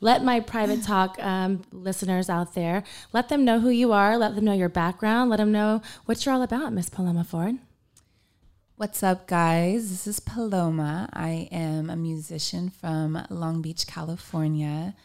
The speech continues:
Speaker 1: What, what?
Speaker 2: Yeah, so, you know, I'm a native here and getting ready to drop some new music.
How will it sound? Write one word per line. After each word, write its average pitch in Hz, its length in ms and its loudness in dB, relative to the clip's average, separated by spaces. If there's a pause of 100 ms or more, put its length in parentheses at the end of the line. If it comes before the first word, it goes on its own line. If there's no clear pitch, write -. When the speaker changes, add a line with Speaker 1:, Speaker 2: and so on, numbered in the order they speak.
Speaker 1:
What, 262 220 -16
what? 277 840 -10
Speaker 2:
Yeah, - 840 -8
so, 165 680 -6
you 190 140 -2
know, 160 220 -2
I'm 165 160 -2
a 180 40 0
native 165 480 -2
here 160 840 -6
and 156 680 -4 (600)
getting 185 260 -2
ready 185 240 0
to 180 100 -2
drop 185 320 -2
some 190 240 -2
new 190 140 2
music. - 1000 -4